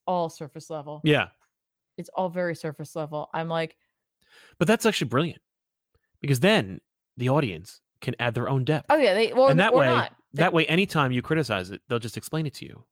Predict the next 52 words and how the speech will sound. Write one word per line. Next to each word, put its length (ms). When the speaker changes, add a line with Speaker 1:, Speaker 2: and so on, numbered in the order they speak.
Speaker 1:
Sure. 180
Speaker 2:
Like 120
it, 160
like, 140
just 240
like 180
what 80
just 140
happened. 380
Speaker 1:
Oh, 160
really? 480
Speaker 2:
Where 80
it's 80
like, 260
"Actually, 240
the 80
reason 240
why 120
Amanda 220
Waller 140
was 120
able 140
to 60
control 260
the 60
J 160
S 100
A 40
is 100
because 180
of 60
this." 240
Speaker 1:
Oh. 200
Speaker 2:
"Oh, 60
thank 220
you. 140
Was 100
that 300
telegraphed 420
at 80
any 80
point 160
in 40
the 60
movie, 220
or 20
was 100
that 120
just 120
something 180
you 100
added?" 240